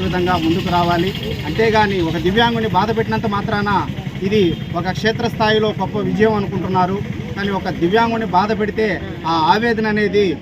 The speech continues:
ఏ విధంగా ఉంటుందో తర్వాత వాళ్ళకే అది అర్థమవుతుంది. ఎప్పుడూ కూడా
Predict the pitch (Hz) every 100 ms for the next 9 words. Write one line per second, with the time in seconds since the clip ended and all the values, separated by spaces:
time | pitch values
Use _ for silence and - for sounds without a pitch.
0 | - - 165 208 214 202 190 175 185 180
1 | 180 143 - - 170 185 180 170 165 185
2 | 185 185 170 170 151 131 - 143 147 175
3 | 160 147 139 - - - - 165 226 240
4 | 226 226